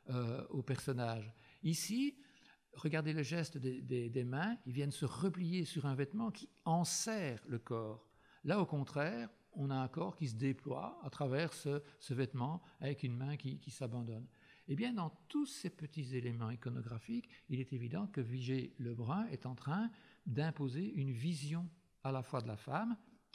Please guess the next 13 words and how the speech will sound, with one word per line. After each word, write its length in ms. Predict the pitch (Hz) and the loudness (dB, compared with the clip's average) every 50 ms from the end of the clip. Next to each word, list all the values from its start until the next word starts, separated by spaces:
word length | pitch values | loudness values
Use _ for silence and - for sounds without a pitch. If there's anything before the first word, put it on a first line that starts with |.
| - _ - | -10 _ 0
et 120 | 170 147 | 2 2
aussi 260 | 117 104 - - 170 | 2 0 -2 -4 -4
de 60 | 151 123 | -4 -4
la 100 | 110 - | -4 -4
peintre 380 | - 139 139 131 - - 98 | -2 -4 -4 -4 -4 -8 -10
femme. 320 | - - - 95 90 104 120 - _ _ _ _ _ _ _ _ _ _ _ _ _ _ _ _ _ _ _ _ _ _ _ _ - _ _ _ _ _ _ _ _ _ _ _ _ _ _ _ _ _ _ _ _ _ _ _ _ _ _ _ _ _ _ _ _ _ - | -12 -12 -14 -14 -14 -14 -16 -18 _ _ _ _ _ _ _ _ _ _ _ _ _ _ _ _ _ _ _ _ _ _ _ _ -20 _ _ _ _ _ _ _ _ _ _ _ _ _ _ _ _ _ _ _ _ _ _ _ _ _ _ _ _ _ _ _ _ _ 0
Voici 280 | 147 170 - - 247 | 2 2 4 4 4
un 120 | 214 214 247 | 4 4 4
autre 220 | 254 - - 151 | 4 2 2 2
tableau 420 | - 147 131 131 131 127 117 135 - - - - _ _ _ 110 | 2 2 4 4 4 4 2 0 -4 -12 -20 -20 _ _ _ -2
d'Élisabeth 380 | 117 117 120 113 107 123 113 | 0 2 2 2 2 2 2
Vigée 300 | 104 110 107 104 110 107 | 2 0 0 0 0 0
Lebrun. 440 | 104 107 110 107 101 107 107 101 | 0 0 -2 -2 -4 -4 -4 -6